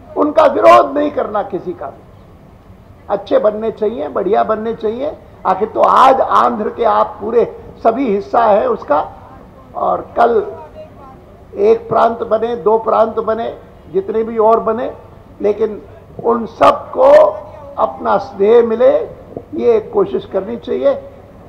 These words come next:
मैं एक बार पुनः अपने सभी भारतीय जनता पार्टी के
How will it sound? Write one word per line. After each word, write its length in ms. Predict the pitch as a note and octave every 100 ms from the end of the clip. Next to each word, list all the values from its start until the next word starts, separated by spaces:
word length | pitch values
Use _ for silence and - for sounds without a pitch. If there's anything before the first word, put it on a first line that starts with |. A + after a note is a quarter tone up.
| - D3+
मैं 140 | F#3+
एक 380 | G#3 B3+ B3 G3+
बार 220 | A3+ A3+
पुनः 640 | - A3 A#3+ C4+ A3+ D3+ - - - - - - -
अपने 420 | G#3 - A3+ A#3 G#3
सभी 540 | - G#3+ B3+ D4 C#4+
भारतीय 640 | - G3 A3 A3+ A3+ A#3+
जनता 400 | G3+ G3+ G#3+ A3+
पार्टी 500 | G#3 G#3 G3+ - A3+
के 240 | G#3 A3+